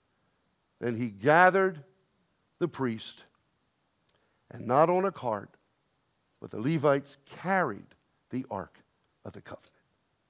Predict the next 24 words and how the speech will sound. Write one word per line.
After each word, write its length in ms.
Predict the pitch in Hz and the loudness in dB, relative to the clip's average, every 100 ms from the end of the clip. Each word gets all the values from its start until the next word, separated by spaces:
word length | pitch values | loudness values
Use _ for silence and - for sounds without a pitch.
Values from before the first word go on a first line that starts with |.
| _ _ _ _ - | _ _ _ _ -20
You 100 | 123 | -18
carry 340 | - 135 123 107 | -4 0 2 0
the 120 | - | -8
presence. 520 | - 110 - - - | -14 -16 -16 -20 -18
You 120 | 117 107 | -16 -14
don't 220 | 120 113 104 | -10 -10 -10
become 300 | 107 110 101 98 | -16 -16 -16 -12
lazy 400 | 104 101 87 - | -10 -10 -12 -20
with 120 | - - | -20 -20
his 100 | - | -20
presence. 460 | - - - - - - - | -20 -20 -20 -20 -20 -20 -12
You 120 | - 160 | -4 0
don't 220 | 143 - | 0 -2
push 240 | 135 117 | -8 -10
his 140 | 107 - | -12 -14
presence 440 | - 107 113 - | -10 -10 -12 -12
off 240 | - 107 - | -8 -8 -10
on 100 | 107 | -16
someone 400 | - 117 113 110 | -16 -14 -14 -16
else. 220 | 110 - _ _ _ - | -18 -20 _ _ _ -6
We, 340 | 139 175 147 | -2 0 2
like 220 | 117 120 | 0 -2
those 200 | - 123 | -4 -8
priests, 380 | - 120 92 - | -8 -12 -10 -14